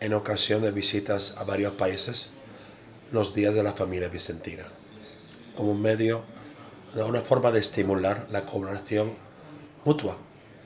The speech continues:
y el conocimiento de, entre las familias, entre las diferentes ramas. Quizás muchos de ustedes, como superior generales o grupos, eh, presidentes,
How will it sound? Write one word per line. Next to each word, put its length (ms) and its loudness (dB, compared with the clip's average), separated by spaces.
y 60 -6
el 40 -8
conocimiento 840 2
de, 240 -2
entre 220 -6
las 100 -2
familias, 640 -4
entre 220 -6
las 80 -6
diferentes 400 -6
ramas. 520 -2
Quizás 440 0
muchos 280 0
de 180 -6
ustedes, 220 -4
como 240 -6
superior 400 -6
generales 520 -6
o 240 0
grupos, 540 -8
eh, 120 -6
presidentes, 720 0